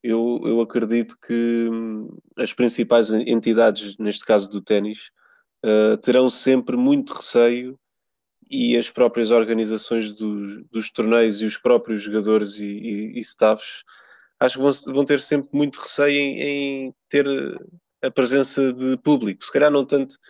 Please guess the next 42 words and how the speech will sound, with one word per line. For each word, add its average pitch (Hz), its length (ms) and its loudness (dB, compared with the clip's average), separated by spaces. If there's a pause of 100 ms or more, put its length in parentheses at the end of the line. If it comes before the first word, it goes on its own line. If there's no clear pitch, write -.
se - 100 -12
calhar 139 140 6
os 120 80 0
jogadores 127 320 2
até 127 200 0
são 120 200 -4
aqueles 120 500 -4 (580)
que, 117 80 -4
que 110 680 -4 (460)
se - 140 -18
calhar 123 140 6
se 120 60 -4
vão 127 100 2
mostrar 120 340 2
mais 120 220 0
disponíveis 113 580 -6
para, 107 580 -2 (200)
para 107 140 -4
que - 80 -14
seja 107 280 -2
possível 107 380 -4
ter 104 220 -2
público, 120 440 -6
porque 110 220 -8
lá 110 80 4
está, 110 260 -2
eles 101 580 -2
próprios 110 380 0
estão - 180 -2
lá 107 140 4
dentro, 120 420 -2
eles 107 300 -2
é 104 60 -2
que - 80 -16
estão, - 160 -6
ele-, 113 360 2
eles 120 200 2
é 104 80 0
que - 60 -12
estão 110 180 -4
lá 110 140 2
dentro, 120 300 -2